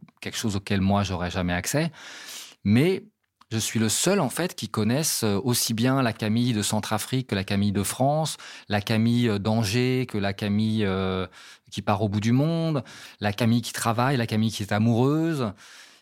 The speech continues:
Et, euh, c'est assez étrange, en fait, comme sensation. À la fois, c'est quelque chose de très excitant parce que Camille commence à vivre comme ça, euh, et en même temps, il y a quelque chose d'assez troublant là-dedans, de, d'être, euh,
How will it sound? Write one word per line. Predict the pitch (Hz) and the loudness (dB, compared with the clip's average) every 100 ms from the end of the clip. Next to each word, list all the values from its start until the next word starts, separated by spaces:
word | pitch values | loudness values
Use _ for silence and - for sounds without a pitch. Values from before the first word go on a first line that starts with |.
| _ | _
Et, | 117 131 143 | -2 2 2
euh, | 120 107 104 98 _ _ _ _ _ _ _ | 0 0 -2 -6 _ _ _ _ _ _ _
c'est | - 113 | -8 -4
assez | 104 147 | 0 0
étrange, | 135 - 147 131 | 0 0 0 0
en | |
fait, | 98 107 | -2 -4
comme | - 98 | -4 -4
sensation. | 104 98 95 - 95 - - - - - - - _ - | -4 -4 -4 -6 -10 -12 -20 -20 -20 -20 -20 -20 _ 0
À | 104 | 2
la | 117 | 4
fois, | 156 | 4
c'est | 147 | 2
quelque | 120 | 2
chose | - 131 | 0 0
de | |
très | - 127 | 2 2
excitant | 131 - 127 - 180 | 2 0 -2 0 0
parce | 175 - | 0 -2
que | 120 113 - _ - | -2 -4 -8 _ -2
Camille | 117 117 147 | 2 2 2
commence | 143 120 123 | 2 2 2
à | 113 | 0
vivre | 104 113 185 127 | 0 2 2 2
comme | 120 117 | 2 0
ça, | 107 139 139 139 127 | 0 0 2 2 2
euh, | 107 101 98 - - - - | 0 0 -4 -8 -20 -20 -14
et | 104 | -6
en | |
même | 101 | -4
temps, | 104 | 0
il | 160 | 0
y | |
a | |
quelque | 135 | 0
chose | - 135 | 0 0
d'assez | 110 131 | 0 -2
troublant | 123 - 139 120 131 | -2 0 2 4 4
là-dedans, | 127 95 92 107 113 | 2 -2 -2 -2 0
de, | 98 95 90 | -2 -2 -4
d'être, | 98 - 107 | -6 -4 0
euh, | 101 98 92 | 0 0 -4